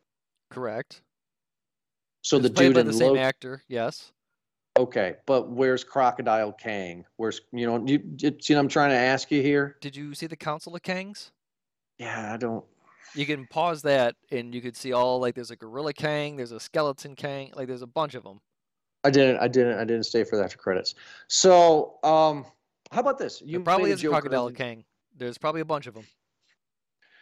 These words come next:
Speaker 2: Or, or, or Pig Kang. Um,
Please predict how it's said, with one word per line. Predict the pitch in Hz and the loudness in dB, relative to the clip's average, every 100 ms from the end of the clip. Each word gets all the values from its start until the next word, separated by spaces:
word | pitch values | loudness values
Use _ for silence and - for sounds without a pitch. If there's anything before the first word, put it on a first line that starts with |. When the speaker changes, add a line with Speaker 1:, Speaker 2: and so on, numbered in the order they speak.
| _ _ | _ _
Speaker 2:
Or, | - 107 101 | -8 -6 -4
or, | 107 101 101 | -4 -4 -4
or | 104 101 98 | -2 0 -2
Pig | - 120 110 | -2 -2 0
Kang. | - 117 113 117 - - | 2 2 2 -4 -14 -2
Um, | 143 175 180 156 | 8 10 10 8